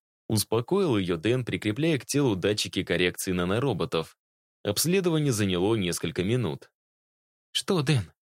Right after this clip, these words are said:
как мои дела?" Нанороботы ведут себя идеально, адаптировались и создали кластеры воспроизводства для различных органов.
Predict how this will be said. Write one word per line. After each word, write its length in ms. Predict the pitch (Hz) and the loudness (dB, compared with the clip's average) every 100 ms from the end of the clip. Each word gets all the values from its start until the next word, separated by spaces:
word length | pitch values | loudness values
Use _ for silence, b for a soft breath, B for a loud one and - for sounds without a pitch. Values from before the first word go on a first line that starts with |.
| _ _ | _ _
как 160 | 220 214 | -2 2
мои 220 | 101 92 | 2 2
дела?" 380 | 87 147 107 78 _ _ _ _ _ _ _ _ _ _ | 2 0 0 -4 _ _ _ _ _ _ _ _ _ _
Нанороботы 580 | 98 101 107 120 107 107 | 0 2 2 2 0 0
ведут 280 | 104 110 101 | 0 -2 -4
себя 260 | 101 101 | 0 0
идеально, 560 | 104 135 147 87 71 - _ _ | 2 0 0 -2 -6 -12 _ _
адаптировались 840 | 98 95 85 - - 117 98 90 - _ - | 0 2 2 2 4 4 2 0 -6 _ -4
и 80 | 110 | 0
создали 440 | 156 165 151 131 | 2 2 2 0
кластеры 460 | 123 127 135 - 110 | 2 2 2 0 0
воспроизводства 840 | 98 - 87 82 98 117 - 98 | 0 -2 -2 0 0 0 0 0
для 140 | 92 | 2
различных 560 | 98 95 101 - 117 - | 0 0 0 0 -2 0
органов. 520 | 165 - 80 76 - | 0 0 -2 -4 -10